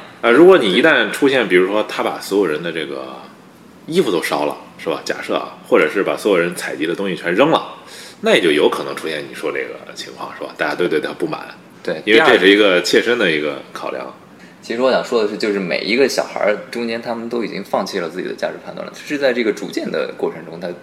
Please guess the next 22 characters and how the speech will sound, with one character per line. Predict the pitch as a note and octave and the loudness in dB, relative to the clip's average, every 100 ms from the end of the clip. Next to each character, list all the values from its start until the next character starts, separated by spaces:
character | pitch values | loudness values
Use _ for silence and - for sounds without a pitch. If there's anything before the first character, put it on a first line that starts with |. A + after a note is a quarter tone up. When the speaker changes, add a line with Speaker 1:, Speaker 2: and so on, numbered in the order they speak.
| - | -8
Speaker 2:
慢 | A2+ F#2+ | -4 -2
慢 | G2+ | -2
地 | F2+ E2 | -4 -6
纵 | A2 F2+ | -6 -6
容 | - C#2+ - | -10 -14 -10
这 | E2+ | -8
种 | - - - | -8 -12 -16
东 | - - | -16 -14
西 | - - | -18 -10
滋 | E2 | -8
长， | - - - - - - - | -6 -8 -16 -20 -20 -20 -6
包 | F#2 | -4
括 | F2+ E2+ | 0 0
他 | F2+ | -2
们 | E2+ E2 | -4 -8
去， | - E2 D2 - - - - - - - - | -8 -8 -8 -14 -20 -20 -20 -20 -20 -16 -6
就 | G2+ | -4
很 | E2+ | -2
明 | G2 | -2
显， | F#2 | 2
那 | A2+ | 2
个， | - | 0